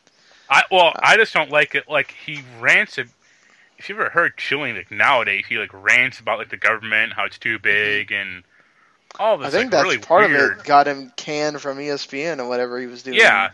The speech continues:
Speaker 1: he was doing, like, racist memes against Hillary Clinton, and it's like, hello? But it's like,
Speaker 2: Yeah.
Speaker 1: your company was funded by the goddamn government. <laughs> Like, if,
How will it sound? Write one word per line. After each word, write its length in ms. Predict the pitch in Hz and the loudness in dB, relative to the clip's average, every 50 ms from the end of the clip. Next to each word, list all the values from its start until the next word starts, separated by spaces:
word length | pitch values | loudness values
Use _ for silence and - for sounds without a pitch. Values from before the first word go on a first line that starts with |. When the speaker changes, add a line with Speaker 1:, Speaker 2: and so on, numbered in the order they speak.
| _ - | _ -8
Speaker 1:
he 80 | 143 | -8
was 80 | 147 139 | -6 -4
doing, 120 | 151 185 156 | -2 -2 -2
like, 140 | 127 110 | -2 -2
racist 440 | 104 120 131 135 127 - 120 - - | 2 0 0 0 0 -6 -12 -12 -10
memes 280 | 110 104 107 120 120 113 | -8 -6 -4 -4 -4 -6
against 240 | 110 113 104 - - | -6 -6 -6 -6 -8
Hillary 220 | 117 120 113 101 | -10 -8 -8 -10
Clinton, 440 | - - 110 113 110 123 135 135 139 - | -10 -10 -10 -10 -10 -12 -14 -14 -12 -10
and 120 | 117 110 | -8 -8
it's 160 | 110 107 - | -8 -8 -8
like, 200 | 117 107 98 92 - _ _ _ _ _ _ - _ _ _ _ _ _ _ _ - | -8 -10 -10 -10 -14 _ _ _ _ _ _ -20 _ _ _ _ _ _ _ _ -10
hello? 500 | 107 113 151 202 214 175 160 165 170 - - _ _ _ _ _ - 139 127 - _ _ _ _ _ _ _ _ _ _ _ _ _ - | -6 0 2 4 4 4 2 0 -4 -6 -12 _ _ _ _ _ -20 -20 -20 -20 _ _ _ _ _ _ _ _ _ _ _ _ _ 0
But 160 | 170 165 170 | 2 4 4
it's 120 | 165 120 | 4 2
like, 180 | 175 175 165 151 | 2 2 4 4
Speaker 2:
Yeah. 120 | 147 165 - _ _ _ _ _ _ _ _ _ _ | 2 0 -2 _ _ _ _ _ _ _ _ _ _
Speaker 1:
your 140 | - 147 165 | -4 -4 -4
company 480 | - - - - 220 226 - 214 196 185 | -4 0 2 2 2 2 0 -4 -4 -4
was 180 | 170 147 123 | -4 -6 -10
funded 380 | - - - - 208 190 143 123 | -10 -4 -2 -2 -2 -2 -6 -6
by 80 | 127 120 | -4 -4
the 100 | 117 107 | -4 -2
goddamn 420 | - 127 139 135 139 131 123 107 | 0 0 0 2 0 -2 -4 -2
government. 440 | 139 147 170 156 127 95 85 87 92 _ _ | -2 -4 -4 -4 -8 -10 -10 -10 -12 _ _
<laughs> 140 | - - - | -20 -18 -12
Like, 300 | 160 139 123 123 113 - - - - - _ _ _ _ _ _ _ _ _ _ _ _ _ _ _ _ _ _ _ _ _ _ _ _ _ _ _ _ _ _ | -10 -6 -4 -4 -4 -6 -10 -14 -16 -16 _ _ _ _ _ _ _ _ _ _ _ _ _ _ _ _ _ _ _ _ _ _ _ _ _ _ _ _ _ _
if, 160 | - 123 117 | -4 -4 -4